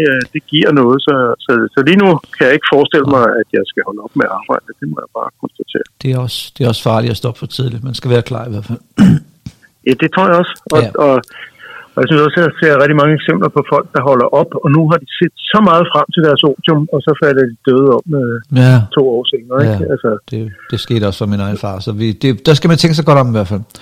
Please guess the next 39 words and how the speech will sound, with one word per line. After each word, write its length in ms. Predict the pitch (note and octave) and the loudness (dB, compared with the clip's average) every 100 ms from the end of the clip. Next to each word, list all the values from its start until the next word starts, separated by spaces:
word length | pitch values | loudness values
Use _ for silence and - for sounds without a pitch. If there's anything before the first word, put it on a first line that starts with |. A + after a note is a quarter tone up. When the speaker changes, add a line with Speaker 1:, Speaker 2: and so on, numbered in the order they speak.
| - - - - - - - | -20 -20 -20 -18 -20 -2 4
Speaker 1:
Ja, 100 | C#3 C#3 A#2+ | 6 6 4
Speaker 2:
Øhm, 120 | G#2+ | 2
Speaker 1:
det 60 | G2+ - | -2 -4
tror 120 | A#2 - | -4 -2
jeg. 60 | A2+ | -4
Speaker 2:
ja. 60 | G2 A#2+ _ _ - | -4 -12 _ _ 2
Så 80 | A#3 | 2
skal 120 | A#3+ | 4
vi 60 | |
lige 160 | G#3+ A3 | 4 4
snakke 260 | A3+ G3+ F#3 | 4 4 4
jul 140 | G3+ | 4
til 140 | F#3+ | 2
sidst. 260 | F3+ F#3+ - | 2 2 0
Hvordan 220 | F3+ F3+ F#3+ | 0 2 2
holder 140 | F#3 E3+ | 2 2
I 100 | E3 | 2
jul 160 | F3+ D#3+ - _ _ _ _ | 0 -2 -12 _ _ _ _
i 60 | D#3 | -2
jeres 200 | D3 C#3 | 0 0
familie? 300 | D#3 C3 A#2 B2 - - - _ _ _ _ _ D#3 | 0 0 -2 -6 -8 -14 -18 _ _ _ _ _ 2
Speaker 1:
Jamen 240 | F3 F3+ | 2 4
altså, 200 | F3+ F3 | 2 2
nu 140 | G3 A3+ A#3+ | 4 4 6
er 80 | A3+ | 4
jeg 60 | G3 | 4
jo 60 | F3 - | 2 0
bygget 400 | F#3 G3 F3+ E3 - - | 2 4 4 2 -2 0
fars 200 | F#3 G3+ G#3 | 0 2 2
julestue 480 | G#3 A#3 - G3+ E3 - | 2 2 2 0 2 2
til, 140 | G3+ F#3 - - | 2 -2 -6 -2
Speaker 2:
Ja. 240 | F#3+ F3 D#3+ | 2 4 4
Speaker 1:
øh, 360 | C3+ B2 A2+ A#2 | 4 4 2 0
og, 100 | D3 - - | -2 -4 -4
og 40 | E3 E3+ | -2 0
det 100 | F#3+ | -2
betyder, 280 | G#3 G#3+ G#3 - F#3 | -2 0 0 0 0
<laughs> 160 | - | -2
at, 120 | F3 | -2